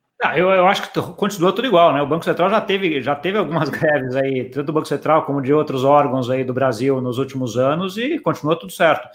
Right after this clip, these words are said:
Então, assim, cabe à, à instituição, e no caso aí o Banco Central, ter um proje-, um processo de contingência, né? À medida que você tá digital também,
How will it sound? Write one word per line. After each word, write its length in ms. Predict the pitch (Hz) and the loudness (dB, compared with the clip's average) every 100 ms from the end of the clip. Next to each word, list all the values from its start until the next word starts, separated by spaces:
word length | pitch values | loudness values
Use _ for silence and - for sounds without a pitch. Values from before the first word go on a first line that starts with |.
| - - _ | -20 -20 _
Então, 200 | 135 135 | -4 -2
assim, 200 | 139 147 | -2 -4
cabe 460 | 131 151 160 175 202 | -2 2 2 4 4
à, 640 | 160 147 143 135 127 - | 4 4 2 0 -4 -4
à 60 | 131 | -8
instituição, 580 | 127 143 127 - 147 | -6 -8 -6 -4 -2
e 40 | 151 | -2
no 80 | 117 | -2
caso 280 | 135 127 | -2 0
aí 60 | 131 | -2
o 60 | 131 | -2
Banco 220 | 131 127 | -6 -6
Central, 600 | 139 123 139 151 180 - _ _ _ | -8 -2 2 2 0 -6 _ _ _
ter 140 | 175 170 | 2 2
um 80 | |
proje-, 300 | 190 208 156 151 | 2 0 0 0
um 160 | 170 | -4
processo 520 | 180 202 190 143 139 | -6 -6 -2 -2 -2
de 60 | 180 | -6
contingência, 880 | - 185 190 226 180 139 127 - 107 _ _ _ _ | -8 -8 -8 -6 -4 -4 -6 -12 -16 _ _ _ _
né? 140 | 147 | 2
À 40 | 156 | 2
medida 220 | 175 247 | 4 2
que 80 | 254 | 2
você 80 | |
tá 140 | - 190 | 2 2
digital 840 | 156 147 156 - 160 175 214 147 | 0 -2 -4 0 2 6 6 2
também, 640 | - 127 143 190 208 107 | 0 -2 -2 -2 -4 -8